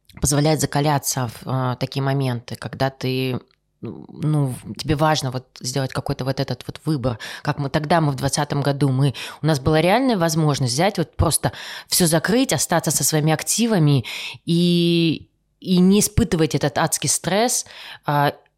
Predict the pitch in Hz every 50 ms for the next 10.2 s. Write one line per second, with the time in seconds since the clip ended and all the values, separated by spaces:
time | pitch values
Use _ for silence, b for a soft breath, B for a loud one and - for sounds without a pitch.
0 | _ _ _ _ _ 185 180 190 185 175 - 170 156 156 175 190 185 196 214 240
1 | 240 208 165 - - - - 185 160 151 - - - 208 190 170 - 165 156 156
2 | 156 170 170 165 156 143 139 135 - 143 - - - - 139 139 135 143 139 127
3 | 135 127 123 127 143 139 120 - - b b - 180 190 220 - - - - -
4 | - 240 254 226 196 160 170 165 165 156 147 127 135 - 156 151 165 170 180 190
5 | 196 - 226 247 269 - - - 165 151 160 160 165 160 - - 151 156 156 156
6 | 156 156 156 156 156 156 156 151 151 143 - - - - - - - - - -
7 | - 110 - - - - - - 156 170 180 175 - - 170 165 170 170 165 -
8 | - 165 151 170 180 202 220 226 202 196 156 131 - - 143 135 151 143 - -
9 | 175 165 - - - 156 131 - 147 143 156 156 151 147 135 135 165 170 185 196
10 | 214 220 214